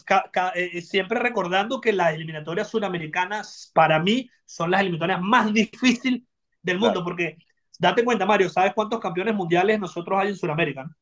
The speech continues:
Speaker 2: Tres.
Speaker 1: Tres.
Speaker 2: Tres
Speaker 1: Ya,
Speaker 2: de
Speaker 1: ya nada
Speaker 2: diez, o
Speaker 1: más.
Speaker 2: sea, el treinta y tres por ciento son campeones.
Speaker 1: O sea, ya, ya con eso, viste, tú dices, "Guau, e-, es muy
Speaker 2: Otra
Speaker 1: difícil".
Speaker 2: cosa,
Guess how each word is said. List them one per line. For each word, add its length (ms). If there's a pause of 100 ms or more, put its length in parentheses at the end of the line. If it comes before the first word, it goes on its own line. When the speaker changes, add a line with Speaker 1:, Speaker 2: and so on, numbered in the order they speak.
(240)
Speaker 2:
Tres. 440 (600)
Speaker 1:
Tres. 420 (400)
Speaker 2:
Tres 380
Speaker 1:
Ya, 160
Speaker 2:
de 80
Speaker 1:
ya 180
nada 140
Speaker 2:
diez, 40
o 80
Speaker 1:
más. 20
Speaker 2:
sea, 180
el 260
treinta 340
y 80
tres 200
por 160
ciento 320
son 220
campeones. 580 (680)
Speaker 1:
O 100
sea, 360 (420)
ya, 180 (140)
ya 200
con 160
eso, 420
viste, 260
tú 140
dices, 440
"Guau, 340 (720)
e-, 200
es 160
muy 140
Speaker 2:
Otra 160
Speaker 1:
difícil". 440
Speaker 2:
cosa, 60